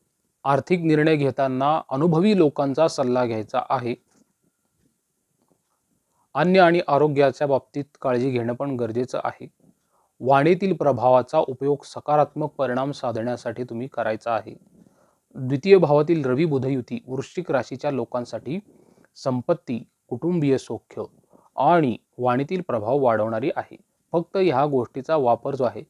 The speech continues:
तो सकारात्मक परिणामासाठी करणे हे तुमच्या हातात असतं. जे देवाने तुम्हाला दिलेलं आहे त्याचा सकारात्मक परिणाम कसा घडवून आणायची ह्याचं स्वातंत्र्य ज्या त्या व्यक्तीला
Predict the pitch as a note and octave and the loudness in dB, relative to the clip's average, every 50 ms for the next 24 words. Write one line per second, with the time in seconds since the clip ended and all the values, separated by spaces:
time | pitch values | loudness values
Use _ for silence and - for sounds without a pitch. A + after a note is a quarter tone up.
0 | _ _ _ _ _ _ _ _ - F3+ F3+ F3+ - C#3+ B2 - D3 D3 D3 C#3+ | _ _ _ _ _ _ _ _ -4 -4 -4 -2 -4 -8 -2 0 2 4 4 2
1 | C#3+ - D#3 E3+ F3 - - C#3 C#3 C3 C3+ C#3 C3 A#2+ B2+ A2+ - C#3+ D3 - | 2 0 -4 -6 -6 -2 -2 -2 -2 -2 -4 -6 -6 -8 -10 -10 -10 -12 -10 -8
2 | - A#2+ A2+ A#2+ B2 B2+ E3 F3+ - - C3 A#2+ A2+ A2+ - C#3 A#2 B2 - C3 | -8 -6 -6 -6 -6 -6 -6 -8 -6 -6 -6 -6 -6 -6 -6 -8 -8 -6 -6 -6
3 | C#3+ - - B2 - - _ B2 A#2 - - _ _ _ _ _ _ _ - - | -6 -6 -10 -14 -16 -14 _ -16 -16 -16 -20 _ _ _ _ _ _ _ -12 -8
4 | B2 C#3 E3+ F3+ D#3+ D#3+ D3 C#3 D#3+ F3+ F#3+ G3 F3 F#3 D#3+ E3 E3+ F3 D#3+ C#3+ | 2 4 6 6 8 6 8 8 8 8 6 6 4 4 4 4 4 4 2 2
5 | C3+ C#3 D#3 E3+ E3+ D3+ B2+ - A#2+ B2+ D#3 - _ - B2 - D3 C#3+ - C3 | 0 2 2 4 4 2 2 0 -4 -8 -10 -10 _ -14 -8 -8 -8 -6 -6 -8
6 | A#2 - D3 D3 D3 C#3 - - D3+ C#3+ - - B2+ A#2+ A#2 B2 B2+ A2+ G#2 - | -4 -2 0 0 0 -2 -4 -8 -8 -8 -6 -4 -4 -2 0 0 -2 -2 -4 -8
7 | - - _ _ _ _ _ - C#3 - - G3 F#3 D#3+ D3 C#3 D#3+ D#3 D3+ C#3 | -16 -20 _ _ _ _ _ -8 -2 6 6 8 8 8 6 6 4 4 2 0
8 | C3 B2 B2 A#2 - G#2+ G2+ - _ _ _ _ _ _ B2+ C3 - G3+ F#3+ - | 0 0 -2 -4 -8 -12 -14 -14 _ _ _ _ _ _ -12 -2 0 0 0 2
9 | - D#3+ D3+ - - F3 F3+ F3 F#3 F#3 C#3+ C#3+ C#3+ D3 - D#3 D3 C3+ B2+ - | 4 4 6 6 4 0 2 2 2 4 6 6 4 4 4 0 0 0 -2 -4
10 | _ - B2+ C3 D3+ E3 | _ -8 -4 -2 -2 -2